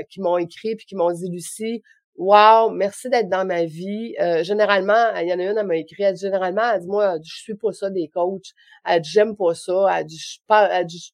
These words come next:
trouve tout le temps que ça a l'air d'une secte de quelque chose. » Mais elle dit, « J'aime ton ouverture. » Elle dit, « J'aime ta générosité. » Elle dit, « Je te suis, je fais mes quinze minutes. » Donc, je te dis bonjour, je sais que tu es là.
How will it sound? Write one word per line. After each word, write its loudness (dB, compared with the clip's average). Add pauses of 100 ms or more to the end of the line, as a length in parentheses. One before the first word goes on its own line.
trouve -10
tout -6
le -4
temps -2
que -16
ça -8
a -2
l'air 0
d'une -4
secte -4
de -10
quelque -12
chose. » -2 (400)
Mais 4
elle -2
dit, « -4
J'aime 4
ton 2
ouverture. » -2
Elle -2
dit, « -14
J'aime 0
ta -4
générosité. » -4
Elle -2
dit, « -10 (120)
Je -2
te -4
suis, -8
je -10
fais -6
mes -4
quinze 0
minutes. » -2
Donc, 2 (320)
je 0
te -2
dis -4
bonjour, 4
je 0
sais -2
que -20
tu 0
es 4
là. 4